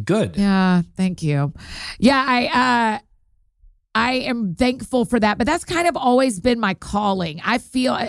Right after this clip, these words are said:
Speaker 2: and I don't use that word lightly, Carrie. So for our, our leader friends listening who are wanting to write a book or wanting to get on bigger platforms or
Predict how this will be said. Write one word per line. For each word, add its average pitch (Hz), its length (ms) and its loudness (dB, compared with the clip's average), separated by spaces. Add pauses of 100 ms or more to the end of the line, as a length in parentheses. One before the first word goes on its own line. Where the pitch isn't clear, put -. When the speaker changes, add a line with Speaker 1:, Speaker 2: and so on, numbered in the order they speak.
Speaker 2:
and 233 300 0
I 240 100 2
don't 262 340 -2
use 226 180 2
that 220 180 0
word 196 180 2
lightly, 185 440 0
Carrie. 170 320 0
So 190 280 2 (360)
for 247 100 4
our, 254 300 2
our 226 240 2
leader 254 340 0
friends 226 340 -4
listening 214 360 -4
who 208 140 -4
are 202 120 0
wanting 214 320 0
to 208 60 2
write 196 160 4
a 190 60 0
book 180 240 -2
or 190 80 0
wanting 202 320 0
to 202 60 2
get 196 120 2
on 185 120 2
bigger 185 220 2
platforms 180 720 0
or 175 180 -2